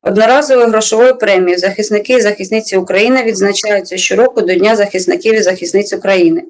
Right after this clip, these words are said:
Розмір одноразової грошової премії становить двадцять тисяч гривень.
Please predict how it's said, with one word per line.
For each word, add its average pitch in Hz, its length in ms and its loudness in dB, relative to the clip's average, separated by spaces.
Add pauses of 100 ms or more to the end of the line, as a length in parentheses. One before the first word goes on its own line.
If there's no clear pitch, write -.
(380)
Розмір 247 440 2
одноразової 202 560 2
грошової 190 460 0
премії 180 420 2
становить 214 440 2
двадцять 220 400 -2
тисяч 196 360 -4
гривень. 175 420 0